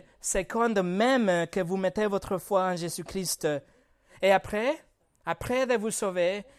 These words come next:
il va vous rendre sage. À travers la Bible, vous allez voir la bonne façon de vivre. Il va guider vos décisions, vos projets, vos amitiés, et cetera. Vous allez avoir un filtre pour pouvoir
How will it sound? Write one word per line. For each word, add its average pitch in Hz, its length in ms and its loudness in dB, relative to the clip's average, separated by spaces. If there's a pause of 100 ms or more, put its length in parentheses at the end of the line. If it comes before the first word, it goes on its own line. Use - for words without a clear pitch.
(140)
il 190 140 -4
va 226 140 2
vous 247 140 -2
rendre 247 380 2
sage. 233 800 -2 (640)
À 185 80 6
travers 240 400 6
la 240 220 6
Bible, 247 380 4
vous 170 280 -2
allez 214 320 4
voir 254 440 2 (260)
la 202 180 2
bonne 240 380 4
façon 247 440 2
de 247 140 4
vivre. 196 540 0 (520)
Il 214 140 -2
va 226 160 4
guider 220 380 4
vos 214 120 0
décisions, 226 680 0
vos 208 100 0
projets, 214 500 0
vos 220 220 -2
amitiés, 214 720 0 (240)
et 190 140 -2
cetera. 185 640 0 (340)
Vous 202 200 0
allez 220 140 2
avoir 233 320 2
un 220 180 0
filtre 285 560 0
pour 202 220 0
pouvoir 226 460 4